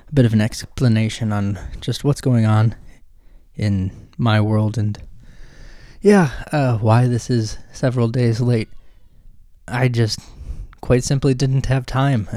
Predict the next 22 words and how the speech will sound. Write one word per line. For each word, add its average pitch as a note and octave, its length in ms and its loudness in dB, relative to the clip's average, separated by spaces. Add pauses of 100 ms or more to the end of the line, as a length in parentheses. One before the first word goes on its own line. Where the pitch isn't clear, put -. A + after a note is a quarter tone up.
(120)
As G#2+ 320 -2
I've G#2 140 -4
talked A2+ 240 -2
about G#2 220 0
before, A2 380 -2
just A2 220 -6
sometimes A2+ 540 -2
life A2+ 240 0
happens, G#2+ 680 -6
and, G#2 360 -6 (1120)
you F3 80 2
know, F3+ 320 2
<sighs> - 1700 -18
I've D3+ 200 -4
been D#3+ 340 2 (160)
more E3+ 260 4
or D3+ 60 4
less C#3 240 0
kind C3+ 240 0
of A2+ 180 -4
beating C3 300 2
myself A#2+ 600 0